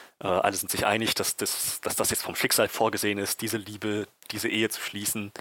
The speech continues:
Pavetta und Juni heiraten. Und, äh, <laughs> als nette kleine Überraschung und vielleicht auch einfach so ein bisschen,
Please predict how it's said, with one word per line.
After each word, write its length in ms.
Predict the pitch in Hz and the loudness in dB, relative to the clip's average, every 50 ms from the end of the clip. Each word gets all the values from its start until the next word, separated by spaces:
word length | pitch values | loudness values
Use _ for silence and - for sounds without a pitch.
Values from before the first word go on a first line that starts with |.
| - - - - - - _ _ | -14 -12 -14 -14 -16 -18 _ _
Pavetta 360 | - - 104 110 104 - 107 | 0 2 2 4 4 4 4
und 180 | 95 92 90 - | 2 2 -2 -6
Juni 200 | 107 95 104 98 | -6 -4 -2 0
heiraten. 680 | 87 90 87 90 87 87 90 92 - - 92 92 92 - - - - _ _ _ _ _ _ | 0 2 2 2 4 2 2 2 0 -4 -6 -6 -8 -8 -12 -20 -20 _ _ _ _ _ _
Und, 540 | - - 95 92 87 90 - - - - - - | -8 -6 -4 -4 -4 -6 -6 -6 -6 -4 -4 -2
äh, 160 | - 92 92 85 - - - - - | 0 0 2 4 4 4 2 2 -2
<laughs> 300 | - - - - - - | -10 -16 -16 -14 -8 -4
als 240 | - 107 - - - | -2 0 0 0 2
nette 240 | 113 160 - - - | 2 4 4 4 4
kleine 320 | - - 127 123 135 131 | 4 6 6 6 6 4
Überraschung 760 | 123 127 117 110 104 110 113 - - 120 120 120 120 113 107 - 151 160 | 4 6 6 6 6 6 4 2 2 0 0 0 -2 -6 -8 -10 -12 -8
und 380 | - 110 101 104 - - - - - - _ _ _ - - - | -6 -6 -6 -6 -8 -10 -10 -10 -12 -18 _ _ _ -20 -6 0
vielleicht 200 | - 160 180 185 | 4 6 6 6
auch 60 | 160 | 6
einfach 220 | 165 160 160 156 - | 6 6 6 6 6
so 100 | 143 139 | 4 2
ein 120 | 131 113 | 2 4
bisschen, 580 | - 151 - - - 147 135 131 127 127 131 | 4 4 4 4 4 4 4 4 2 -2 -4